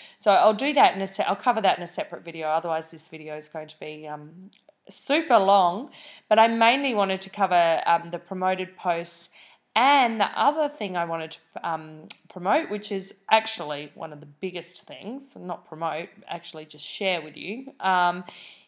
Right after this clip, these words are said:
is, let's go back to, um, that other page, Amber's other page. Um, I wanted to share, oh no, that's her actual page. Hang on a minute. Her,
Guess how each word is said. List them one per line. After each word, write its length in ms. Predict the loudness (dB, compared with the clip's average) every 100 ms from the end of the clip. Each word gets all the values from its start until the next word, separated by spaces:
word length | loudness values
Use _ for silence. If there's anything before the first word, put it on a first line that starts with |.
| _
is, 600 | -6 -4 -4 -6 -8 -10 -10
let's 220 | -12 -6
go 140 | -4
back 200 | -4 -8
to, 380 | -8 -8 -6 -8
um, 380 | -6 -6 -6 -10 -6
that 180 | -6 -2
other 200 | -4 -4
page, 460 | -8 -8 -8 -12 -10
Amber's 360 | -8 -8 -10 -8
other 220 | -8 -8
page. 480 | -10 -10 -10 -12 -20 _ _ _ _ _ _ _ _ _ -20 -4
Um, 420 | 0 0 0 -6 -14 -20 _ _ _
I 60 | -4
wanted 280 | -2 -4 -6
to 400 | -6 -4 -6 -10 _ _
share, 760 | -10 -8 -4 -2 0 0 -2 -6 _ _ _
oh 160 | -6 -6
no, 220 | -6 -10
that's 240 | -10 -12 -12
her 160 | -10
actual 320 | -10 -12 -16 -12
page. 320 | -12 -12 -14
Hang 160 | -14
on 80 | -14
a 40 | -12
minute. 220 | -12 -12 -16 -20 -14
Her, 240 | -12 -12